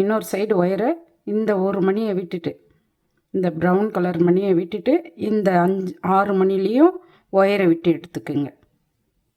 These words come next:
இந்த ஆறு மணிலையும்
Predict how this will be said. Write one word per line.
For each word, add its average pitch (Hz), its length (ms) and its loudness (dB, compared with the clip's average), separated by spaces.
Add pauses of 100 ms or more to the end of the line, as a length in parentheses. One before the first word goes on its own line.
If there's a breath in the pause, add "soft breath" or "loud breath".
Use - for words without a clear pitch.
(1700)
இந்த 185 120 -2 (120)
ஆறு 170 240 4
மணிலையும் 170 500 4